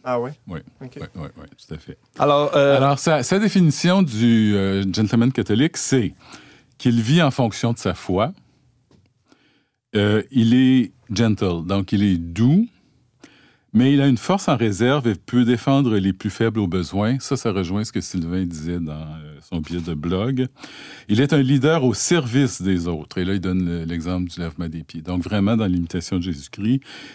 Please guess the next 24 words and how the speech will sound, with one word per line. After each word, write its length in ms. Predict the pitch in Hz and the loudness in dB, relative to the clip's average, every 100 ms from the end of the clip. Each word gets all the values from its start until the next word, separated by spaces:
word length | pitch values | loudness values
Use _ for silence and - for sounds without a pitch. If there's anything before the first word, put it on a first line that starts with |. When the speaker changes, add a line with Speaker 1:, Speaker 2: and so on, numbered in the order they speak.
| - | -8
Speaker 2:
Et 140 | 104 107 | 0 2
il 60 | |
n'exige 380 | 104 113 113 123 | 4 2 0 0
pas 180 | - 156 | 0 2
l'obéissance, 1160 | 139 110 110 104 87 - 104 139 170 139 - - | 2 2 2 0 0 0 0 0 -2 -4 -8 -12
comme 220 | - 101 90 | -6 -2 0
le 80 | |
cliché 340 | 85 - - 104 | -2 -8 -4 -2
des 120 | 95 | -2
patrons, 340 | 90 82 90 | -4 -6 -4
mettons, 260 | 104 87 101 | -4 -4 -6
qu'on 180 | 92 87 | -6 -6
voit, 260 | 85 113 | -2 0
mais 400 | 135 104 110 117 110 | 2 2 2 0 -2
l'inspire. 760 | 98 107 92 - 82 76 64 - _ _ _ _ _ _ _ _ _ _ _ _ _ _ _ _ _ _ _ - | -4 -2 -4 -6 -8 -8 -10 -20 _ _ _ _ _ _ _ _ _ _ _ _ _ _ _ _ _ _ _ -12
Ce 260 | - - | -4 0
qui 200 | 220 - | 0 2
est 40 | 190 | 0
difficile, 680 | 110 - - - 165 196 208 | 0 -4 -4 0 2 4 2
c'est 220 | - 113 | 0 -2
que, 240 | - 139 | 0 0
bon, 220 | 110 95 - _ - - - - _ _ _ | 0 -2 -4 _ -20 -20 -20 -20 _ _ _
gentilhomme, 720 | 123 202 - 131 123 139 139 | 0 0 2 2 2 2 0
là, 200 | 92 90 | -2 -2